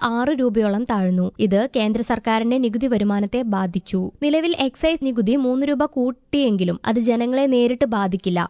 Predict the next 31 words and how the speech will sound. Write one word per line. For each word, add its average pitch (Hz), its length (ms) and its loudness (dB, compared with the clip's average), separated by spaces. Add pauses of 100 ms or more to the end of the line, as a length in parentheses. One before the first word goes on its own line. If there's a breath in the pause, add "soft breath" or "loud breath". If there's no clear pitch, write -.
നികുതി 220 280 0
വർധന 214 500 0
നേരത്തെയുണ്ടായ 233 760 0
വിലക്കുറവുമായി 220 640 0
എണ്ണ 226 240 -2
കമ്പനികൾ 208 460 0
ക്രമപ്പെടുത്തിയിട്ടുണ്ട്. 190 1000 0 (280)
ലക്ഷ്യം 285 400 -2
അധിക 220 320 -2
വരുമാനം. 180 520 0 (120)
നടപ്പു 220 360 0
വർഷം 226 380 0 (120)
പതിനെട്ട് 285 440 0
ദശാംശം 320 520 0
മൂന്ന് 285 280 0
രണ്ട് 285 240 0
ശതമാനം 262 460 0
വളർച്ചയോടെ 226 520 0
ഇരുപത്തിനാല് 247 520 0
ദശാംശം 247 520 0
ആറ് 233 280 0
ഒന്ന് 247 260 0
ലക്ഷം 233 300 -2
കോടി 220 220 0
രൂപ 208 260 0
മൊത്തം 247 400 -2
നികുതി 247 240 0
വരുമാനമായി 214 540 0
നേടുകയാണ് 202 540 0
കേന്ദ്ര 226 300 0
ലക്ഷ്യം. 180 360 -4